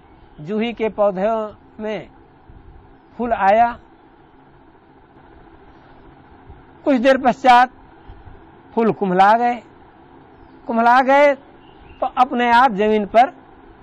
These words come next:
गिर गए। जूही का पौधा उससे मोह नहीं करता कि देखो इतना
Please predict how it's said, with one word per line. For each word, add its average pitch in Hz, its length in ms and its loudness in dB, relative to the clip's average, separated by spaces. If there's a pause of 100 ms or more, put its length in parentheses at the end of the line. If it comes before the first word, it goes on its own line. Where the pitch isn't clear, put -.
(1160)
गिर 208 260 -2
गए। 139 260 -4 (2250)
जूही 233 260 -2
का 262 140 2
पौधा 208 500 2
उससे 220 240 -2
मोह 254 260 0
नहीं 254 220 0
करता 220 440 2
कि 196 100 -6
देखो 226 220 -4
इतना 220 320 -4